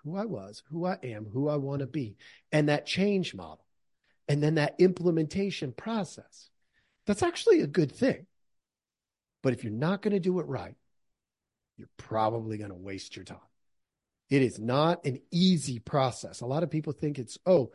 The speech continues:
you know what? Uh, you know, the, the, the ball is dropping in New York and I'm gonna hurry up and come up with one." Not probably the best technique. And you're more likely to have trouble succeeding. So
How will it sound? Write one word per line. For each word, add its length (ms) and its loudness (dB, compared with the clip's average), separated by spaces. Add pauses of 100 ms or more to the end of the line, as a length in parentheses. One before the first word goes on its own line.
(320)
you 100 6
know 160 6
what? 380 2 (260)
Uh, 340 -6
you 140 -4
know, 120 -6
the, 180 -10 (240)
the, 220 2
the 100 0
ball 340 4
is 140 2
dropping 460 4
in 180 4
New 80 4
York 440 6
and 240 -6
I'm 220 4
gonna 200 4
hurry 380 8
up 140 6
and 160 2
come 240 0
up 220 0
with 200 -6
one." 140 -18 (1040)
Not 440 0 (100)
probably 320 6
the 100 2
best 320 -10
technique. 440 -14 (640)
And 440 4
you're 220 4
more 300 6
likely 400 2
to 300 -8
have 220 -10
trouble 320 -12
succeeding. 500 -12 (680)
So 380 4